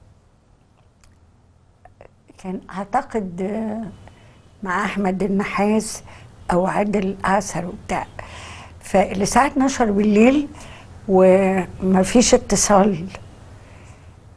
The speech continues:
فاخويا كلم مامتي وقالت له هي اعتقد في السنترال اللي عند المقطم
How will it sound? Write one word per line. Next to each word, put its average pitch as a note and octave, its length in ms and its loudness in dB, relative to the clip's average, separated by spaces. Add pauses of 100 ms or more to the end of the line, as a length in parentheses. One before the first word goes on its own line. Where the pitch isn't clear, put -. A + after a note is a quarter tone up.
فاخويا G3 1300 2
كلم G#3+ 420 4
مامتي B3 400 2 (400)
وقالت A3+ 360 4
له G3+ 160 4
هي G#3+ 140 6
اعتقد B3 680 2 (640)
في - 100 -16
السنترال G3+ 720 4
اللي G#3 160 4
عند G#3 240 2
المقطم A#3 640 4